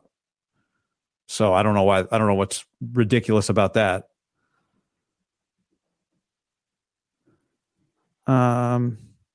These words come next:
get to a few more of your super chats here. Brandon Staley, new Niners D C, L O L.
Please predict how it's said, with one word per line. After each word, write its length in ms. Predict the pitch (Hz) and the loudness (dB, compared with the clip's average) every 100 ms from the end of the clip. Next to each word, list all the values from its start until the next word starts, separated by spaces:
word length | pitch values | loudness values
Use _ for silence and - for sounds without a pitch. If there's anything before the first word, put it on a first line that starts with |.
| _ - | _ -2
get 160 | 123 | 0
to 60 | 120 | 2
a 40 | |
few 180 | 107 123 | 2 2
more 120 | 110 | 4
of 60 | 110 | 2
your 80 | 110 | 0
super 340 | - 127 - | 2 0 0
chats 340 | 107 110 107 - | -2 0 0 2
here. 320 | 113 110 101 _ _ _ _ _ _ _ _ _ _ _ _ _ _ _ _ _ _ _ _ _ _ _ _ _ _ _ _ _ _ _ | 2 2 -2 _ _ _ _ _ _ _ _ _ _ _ _ _ _ _ _ _ _ _ _ _ _ _ _ _ _ _ _ _ _ _
Brandon 300 | 123 127 123 | 2 4 4
Staley, 600 | 101 135 127 123 113 95 _ _ _ | 2 4 4 6 4 0 _ _ _
new 220 | 131 131 | 4 6
Niners 340 | 127 123 120 98 | 6 4 0 2
D 200 | 123 117 | 2 2
C, 320 | - 127 117 | 4 2 2
L 160 | 120 113 | 2 4
O 160 | 110 | 4
L. 340 | 107 110 98 | 4 2 -2